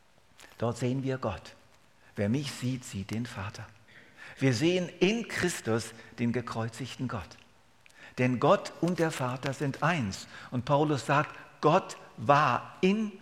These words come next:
Christus. Also Gott hing auch mit am Kreuz. Und glaub mir, dass Gott die Schmerzen von seinem Sohn Jesus,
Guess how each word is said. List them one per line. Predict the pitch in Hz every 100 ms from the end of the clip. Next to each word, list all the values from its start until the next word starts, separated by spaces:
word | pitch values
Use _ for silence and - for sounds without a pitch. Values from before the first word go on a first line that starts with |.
| -
Christus. | - 156 151 - - - - _ - - -
Also | 135 123
Gott | 123 156 196
hing | - 165 - -
auch | 208 233 - -
mit | 123 - -
am | 101
Kreuz. | 101 101 95 - - - - -
Und | 151 143 -
glaub | 160 170 202 -
mir, | 135 123 - - -
dass | 147 - -
Gott | - 190 - -
die | 165 143
Schmerzen | - - 135 151 202 190 - 185 170
von | 147 160 156 156
seinem | 131 131 147 151
Sohn | 120 127 139
Jesus, | 120 127 117 107